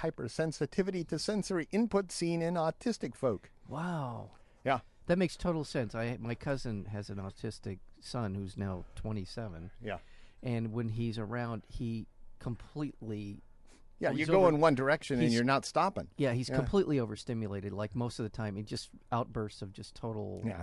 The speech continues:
Speaker 2: ex-, excitation. And, uh, yeah, that
Speaker 1: Yeah.
Speaker 2: makes sense. That makes sense.
Speaker 1: Prehistoric human populations of hunter-gatherers in a region of North America grew at the same rate as farming societies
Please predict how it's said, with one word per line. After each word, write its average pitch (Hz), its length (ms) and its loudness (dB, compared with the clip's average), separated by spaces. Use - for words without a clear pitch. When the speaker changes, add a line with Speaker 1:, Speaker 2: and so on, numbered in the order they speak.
Speaker 2:
ex-, - 300 -10
excitation. 92 1040 -6
And, 90 320 -2
uh, 85 180 -8
yeah, 92 200 -6
that 113 120 -2
Speaker 1:
Yeah. 131 40 2
Speaker 2:
makes 147 180 0
sense. 208 320 -6
That 120 100 -12
makes 123 140 -12
sense. - 40 4
Speaker 1:
Prehistoric 180 920 4
human 165 440 6
populations 104 760 2
of 95 140 -2
hunter-gatherers 127 1080 4
in 123 160 2
a 107 80 2
region 135 360 0
of 101 100 -2
North 127 300 0
America 139 520 2
grew 214 260 8
at 208 100 4
the - 100 -4
same 190 400 2
rate 143 340 4
as 131 220 4
farming 175 520 4
societies 113 720 0